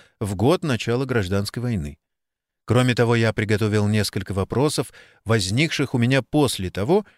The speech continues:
как я тщательно обдумал всё, о чём она поведала мне на нашей первой встрече. Я надеялся, что она сможет вспомнить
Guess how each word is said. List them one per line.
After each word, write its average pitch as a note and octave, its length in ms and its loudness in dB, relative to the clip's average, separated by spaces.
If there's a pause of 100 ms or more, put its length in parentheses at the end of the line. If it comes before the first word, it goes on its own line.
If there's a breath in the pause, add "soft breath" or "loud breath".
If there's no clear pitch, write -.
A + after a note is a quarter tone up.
(220 soft breath)
как G#2+ 220 -2
я D3+ 240 4
тщательно D3+ 680 2
обдумал B2 480 2
всё, E3 340 0
о F3+ 100 2
чём E3 320 2
она C3 260 2
поведала D3 680 2
мне D3+ 260 2
на C3 160 2
нашей A2 380 0
первой G#2+ 380 -2
встрече. D#2+ 640 -8 (600)
Я A2 120 2
надеялся, C3+ 580 2
что B2+ 300 0
она C#3 260 0
сможет A#2+ 460 -4
вспомнить A2 680 -2